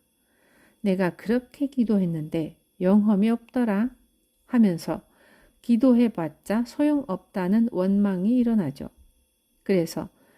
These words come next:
관세음보살을 부르며 절하다가 안 되면 지장보살로 바꿔서 절하고,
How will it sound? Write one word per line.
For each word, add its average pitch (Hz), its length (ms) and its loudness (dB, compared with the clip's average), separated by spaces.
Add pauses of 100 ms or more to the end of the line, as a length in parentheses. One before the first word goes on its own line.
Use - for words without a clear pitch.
(200)
관세음보살을 240 960 2
부르며 180 440 -4
절하다가 180 720 -6 (140)
안 196 200 2
되면 170 380 -2 (160)
지장보살로 226 920 0
바꿔서 165 540 -10
절하고, 208 600 -4